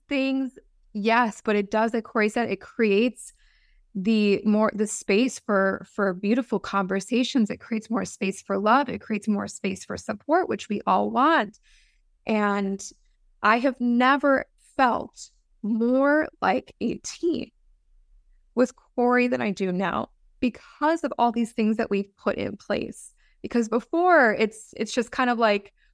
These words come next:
whenever you wanna have a conversation, and it's just, there's no, there's no, like, clear boundaries around it. And now that we've put that there, it's like, we work together as a unit. We work together as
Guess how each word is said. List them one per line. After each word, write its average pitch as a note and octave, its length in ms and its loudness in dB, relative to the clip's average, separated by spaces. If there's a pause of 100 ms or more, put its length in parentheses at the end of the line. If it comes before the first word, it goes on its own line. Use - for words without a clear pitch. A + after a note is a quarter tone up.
(120)
whenever C4+ 380 0
you D4+ 100 -2
wanna D4 140 0
have C#4+ 80 0
a C4+ 40 -8
conversation, C4+ 840 0
and A3+ 140 2
it's G#3+ 320 -4
just, - 300 -2
there's B3 220 0
no, A#3+ 720 0 (680)
there's A#3 260 0
no, A#3 300 4
like, G#3 340 2 (140)
clear A3+ 260 0
boundaries G#3 680 0
around E3 480 -2
it. G#2+ 220 -4
And G3 200 0
now G3 220 -2
that G#3 100 0
we've F3+ 220 -2
put - 180 -6
that - 320 -2
there, F3+ 360 0
it's - 260 -6
like, F#3+ 260 -2 (340)
we A3+ 280 0
work G#3 260 2
together G3 440 -2
as F#3 160 -2
a - 60 -6
unit. F#3 640 -6 (440)
We A3+ 120 0
work A#3+ 180 2
together G3+ 460 -2
as F#3 220 -4